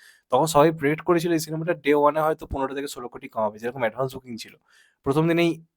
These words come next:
মানে, আঠাশ ঊনত্রিশ কোটির বক্স অফিস নিয়ে, যেটা রণবীর সিং এর ক্যারিয়ারে হায়েস্ট।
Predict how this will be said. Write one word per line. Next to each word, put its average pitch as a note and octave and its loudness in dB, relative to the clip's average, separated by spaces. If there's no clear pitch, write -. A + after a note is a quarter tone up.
মানে, C#3+ 4
আঠাশ C#3+ 4
ঊনত্রিশ C#3+ -2
কোটির C#3 -6
বক্স A#2+ -2
অফিস C3 -4
নিয়ে, C3 -2
যেটা B2 0
রণবীর A#2+ -6
সিং C#3 -8
এর C3+ -6
ক্যারিয়ারে A#2+ 0
হায়েস্ট। A2+ -2